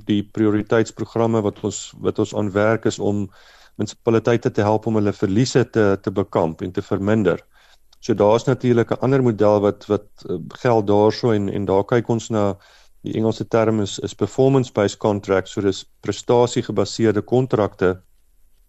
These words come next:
wat ons dan die privaat sektor wil inkry om te sê, "Help ons, help die munisipaliteit om daai, daai verliese te bekamp en,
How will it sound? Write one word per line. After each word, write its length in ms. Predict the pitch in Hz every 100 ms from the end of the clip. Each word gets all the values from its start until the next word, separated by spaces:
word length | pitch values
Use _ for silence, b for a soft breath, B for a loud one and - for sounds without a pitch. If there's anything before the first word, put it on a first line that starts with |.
| -
wat 180 | 101 98
ons 140 | 107 95
dan 140 | 107
die 80 | 104
privaat 420 | - - 123 123
sektor 320 | 123 - 110
wil 140 | 101 92
inkry 500 | 110 117 113 104 101 b b b b
om 80 | -
te 80 | 113
sê, 200 | - 120
"Help 280 | 101 135 151
ons, 280 | 143 123 -
help 220 | 110 -
die 80 | 147
munisipaliteit 720 | 123 - 113 113 - 113 117
om 120 | 110
daai, 340 | 98 98 98
daai 220 | 92 95 95
verliese 460 | - 101 123 151
te 120 | 131
bekamp 500 | 107 104 - 127 143
en, 340 | - 104 101